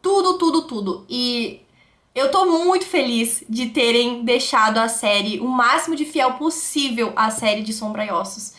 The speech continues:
É, eu achei, cara, eu achei que ficou perfeito. Eu achei que ficou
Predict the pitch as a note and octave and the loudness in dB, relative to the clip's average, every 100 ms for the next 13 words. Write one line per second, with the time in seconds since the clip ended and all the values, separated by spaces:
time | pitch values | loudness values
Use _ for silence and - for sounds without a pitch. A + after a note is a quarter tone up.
0 | - - - _ - A3 G#3+ G#3+ G#3+ C4 | -20 -20 -20 _ -2 2 4 4 4 4
1 | D#4+ F#4+ - D#4 C#4 C#4 - - _ _ | 6 4 2 2 2 0 -8 -16 _ _
2 | _ _ _ _ _ _ - C#4+ C#4 C#4 | _ _ _ _ _ _ -6 0 2 2
3 | C#4 C4+ - C4+ C4+ C4+ - - A#3+ A#3 | 0 -6 -8 -10 -8 -10 -10 -10 -10 -10
4 | - - A#3+ B3 B3 B3+ - B2+ | -14 -14 -14 -14 -16 -18 -18 -20